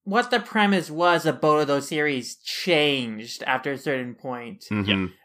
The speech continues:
Speaker 1: Because, to reflect what readers were responding to or what they thought readers would respond to more.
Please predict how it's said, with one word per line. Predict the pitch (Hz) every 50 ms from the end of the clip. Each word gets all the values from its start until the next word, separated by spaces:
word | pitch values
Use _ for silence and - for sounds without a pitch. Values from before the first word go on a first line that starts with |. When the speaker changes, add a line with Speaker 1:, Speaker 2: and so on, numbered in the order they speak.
| _ _
Speaker 1:
Because, | - 180 165 170 - 185 180 175 185 - 156 -
to | 208 208 202 202 196 185
reflect | 175 180 170 - - - 208 202 196 196 - - -
what | 156 147 151 180 175 147 147 147
readers | 151 160 165 156 165 160 151 143 135 127 120 127 - - - - - _
were | - 165 160
responding | 160 156 - - 180 165 170 175 180 175 160
to | - - 190 180 175 175 175 180 180 151 -
or | 135 139 135 135 131 131 131
what | 131 131 143 143 139 135 - -
they | - 143 135 127 123 - _ _ -
thought | 175 147 143 139 139 - 139
readers | 131 123 113 104 95 98 - -
would | 110 87
respond | 95 - - - 113 110 110 110 110 -
to | - 135
more. | 127 123 131 139 135 131 113 98 117 - - -